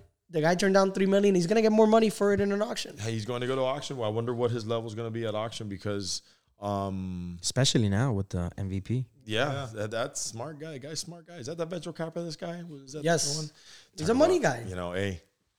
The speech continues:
Speaker 2: not
Speaker 3: That's
Speaker 2: a
Speaker 3: probably
Speaker 2: smart,
Speaker 3: what he
Speaker 2: not
Speaker 3: was
Speaker 2: a
Speaker 3: waiting
Speaker 2: smart
Speaker 3: for.
Speaker 2: move for the guy who, the kid who got
Speaker 3: <laughs>
Speaker 2: sixty-one,
Speaker 1: Man.
Speaker 2: huh? Traded it for some batting gloves. He's
Speaker 3: Yeah.
Speaker 2: crazy, man. You know, they just don't think, not well advised, spur of the moment. But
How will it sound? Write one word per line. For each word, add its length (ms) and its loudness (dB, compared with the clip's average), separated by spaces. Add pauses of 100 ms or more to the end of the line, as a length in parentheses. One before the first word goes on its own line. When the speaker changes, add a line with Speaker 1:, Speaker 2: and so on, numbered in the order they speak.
(140)
Speaker 2:
not 120 -6
Speaker 3:
That's 120 -2
Speaker 2:
a 40 -2
Speaker 3:
probably 100 6
Speaker 2:
smart, 140 6
Speaker 3:
what 60 6
he 40 6
Speaker 2:
not 100 8
Speaker 3:
was 80 8
Speaker 2:
a 40 6
Speaker 3:
waiting 180 6
Speaker 2:
smart 180 6
Speaker 3:
for. 60 0
Speaker 2:
move 240 2
for 80 -2
the 100 2
guy 220 4
who, 160 -2
the 100 -2
kid 220 0
who 80 0
got 220 2
Speaker 3:
<laughs> 20 -2
Speaker 2:
sixty-one, 560 -2
Speaker 1:
Man. 580 4
Speaker 2:
huh? 100 -2
Traded 300 6
it 60 4
for 160 0
some 180 -2
batting 320 4
gloves. 380 2
He's 200 -2
Speaker 3:
Yeah. 80 -8
Speaker 2:
crazy, 300 2
man. 160 -2
You 120 -6
know, 60 -2
they 60 -2
just 160 -6
don't 180 -4
think, 480 -2
not 200 -4
well 160 2
advised, 680 0
spur 260 -2
of 80 0
the 60 -2
moment. 420 -4
But 300 -6